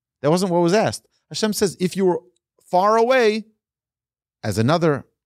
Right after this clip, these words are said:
option, guess what? You can have a second chance.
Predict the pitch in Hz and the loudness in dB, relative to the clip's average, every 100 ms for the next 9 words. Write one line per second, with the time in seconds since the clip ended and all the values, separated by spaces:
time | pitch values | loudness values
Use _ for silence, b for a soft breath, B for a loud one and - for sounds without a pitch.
0 | - 127 123 - 143 185 - _ _ _ | -4 2 2 2 0 0 -4 _ _ _
1 | _ _ _ _ _ _ _ 120 123 - | _ _ _ _ _ _ _ -2 0 2
2 | 131 107 127 120 123 110 107 101 - 104 | 2 0 -2 -4 0 2 2 2 -2 -2
3 | 101 - 95 95 - - | -4 -6 -6 -6 -8 -10